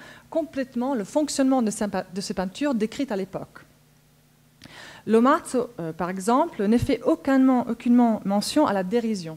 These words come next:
Il ne parle jamais de dérision, ni d'ailleurs Gabriele Paleotti,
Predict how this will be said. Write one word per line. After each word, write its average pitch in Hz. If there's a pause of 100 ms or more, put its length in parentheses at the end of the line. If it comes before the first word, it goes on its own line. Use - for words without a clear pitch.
(120)
Il 180
ne 196
parle 190
jamais 247
de 202
dérision, 170 (880)
ni 269
d'ailleurs 262
Gabriele 208
Paleotti, 185